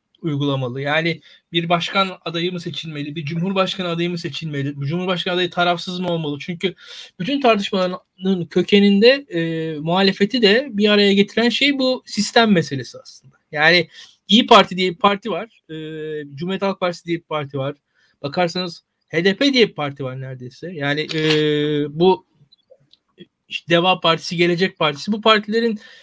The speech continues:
bir tane ortak paydası var mı? E, yok aslında. Yok yani. A-, ama tek olabilecek ortak paydaları sistem meselesi, sistem tartışması diye düşünüyorum. E, ve bunun yanında da bir aday tartışması, sistem tartışmasına paylar gidiyor.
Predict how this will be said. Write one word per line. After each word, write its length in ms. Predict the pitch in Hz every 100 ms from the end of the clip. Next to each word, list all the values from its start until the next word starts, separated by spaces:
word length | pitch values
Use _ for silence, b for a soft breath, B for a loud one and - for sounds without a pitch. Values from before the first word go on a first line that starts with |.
| B 165
bir 220 | 254 277
tane 180 | 240 220
ortak 360 | 196 226 220
paydası 400 | - 190 190 -
var 160 | 202 202
mı? 200 | 185 269 - _ _ 185
E, 20 |
yok 560 | 196 214 294 285 - _ _ _ -
aslında. 480 | 135 - 117 143 214
Yok 240 | 143 147 -
yani. 220 | 113 -
A-, 200 | - 160
ama 260 | 185 214 185 B B
tek 220 | - 285
olabilecek 520 | 214 214 208 208 240 208
ortak 320 | 190 185 _
paydaları 340 | 175 175 254
sistem 420 | 285 220 - 226
meselesi, 400 | 202 170 147 185
sistem 380 | 208 165 - 196
tartışması 520 | 190 160 147 170 165
diye 140 | 175 143
düşünüyorum. 460 | 139 139 165 254 247 b b b b _ -
E, 220 | 175 175
ve 120 | 247 - _ _
bunun 300 | 196 208 240
yanında 380 | 240 208 180 202
da 100 | 269
bir 200 | 254 240
aday 220 | 208 214
tartışması, 480 | 202 170 - 165 -
sistem 240 | - 196
tartışmasına 440 | 180 160 - 170 202
paylar 280 | 165 165 180
gidiyor. 360 | 151 160 131